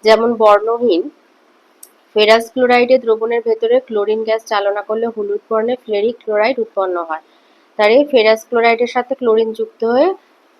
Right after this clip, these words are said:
ফেরিক ক্লোরাইড হলো। <clears throat> তাহলে এটা হচ্ছে যুক্ত হলে, এই যে ক্লোরিন যুক্ত হলে, তাহলে এটা হলো জারণ।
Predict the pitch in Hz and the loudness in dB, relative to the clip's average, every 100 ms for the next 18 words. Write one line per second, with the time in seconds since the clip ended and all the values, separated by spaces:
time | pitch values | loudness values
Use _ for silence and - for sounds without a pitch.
0 | _ _ _ 240 226 226 233 220 208 208 | _ _ _ 4 4 0 0 2 2 0
1 | 196 156 143 _ _ _ - 240 214 196 | -2 -4 -6 _ _ _ 0 0 0 -4
2 | 208 220 208 208 220 - 269 381 - _ | -2 0 0 0 -2 0 2 2 -2 _
3 | 185 226 220 - 233 233 294 247 226 220 | -6 -6 -4 -2 0 2 2 0 -4 -4
4 | 202 214 220 208 - - 220 247 381 - | -2 0 -2 -4 -8 -4 -2 0 -2 -6
5 | _ _ _ 208 208 220 233 269 262 220 | _ _ _ -2 0 0 2 2 4 2
6 | 170 151 | 2 -2